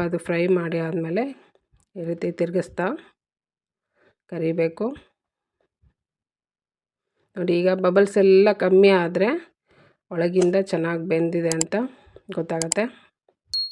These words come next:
ನೊರೆ ಬರೋದು ಕಮ್ಮಿ ಆಗ್ಬೇಕು ಎಣ್ಣೆಯಲ್ಲಿ, ಆವಾಗ ಚಕ್ಲಿ ಬೆಂದಿದೆ ಅಂತ. ಈಗ ನೋಡಿ, ಗರಿ ಗರಿಯಾದ ಚಕ್ಲಿ ಸೂಪರಾಗಿ ಆಗುತ್ತೆ ಇದು. ನಾನು ತೋರಿಸಿದ್ದು ಇದು ಸರಿಯಾದ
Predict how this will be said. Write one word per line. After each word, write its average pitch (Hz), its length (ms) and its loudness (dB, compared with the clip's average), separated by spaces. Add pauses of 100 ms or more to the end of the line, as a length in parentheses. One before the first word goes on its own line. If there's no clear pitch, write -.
(2250)
ನೊರೆ 185 240 2 (100)
ಬರೋದು 170 280 -2 (100)
ಕಮ್ಮಿ 175 340 -2
ಆಗ್ಬೇಕು 165 400 -8
ಎಣ್ಣೆಯಲ್ಲಿ, 170 460 -4 (760)
ಆವಾಗ 175 300 -6 (180)
ಚಕ್ಲಿ 185 320 -2 (120)
ಬೆಂದಿದೆ 170 480 -2
ಅಂತ. 156 160 -10 (1300)
ಈಗ 175 100 -10 (120)
ನೋಡಿ, 180 180 -4 (240)
ಗರಿ 185 260 -2
ಗರಿಯಾದ 170 440 -2 (160)
ಚಕ್ಲಿ 170 360 -8 (120)
ಸೂಪರಾಗಿ 175 640 -10
ಆಗುತ್ತೆ 165 360 -8
ಇದು. 170 140 -4 (300)
ನಾನು 165 220 -4
ತೋರಿಸಿದ್ದು 175 420 -2
ಇದು 175 80 -4 (100)
ಸರಿಯಾದ 170 320 -2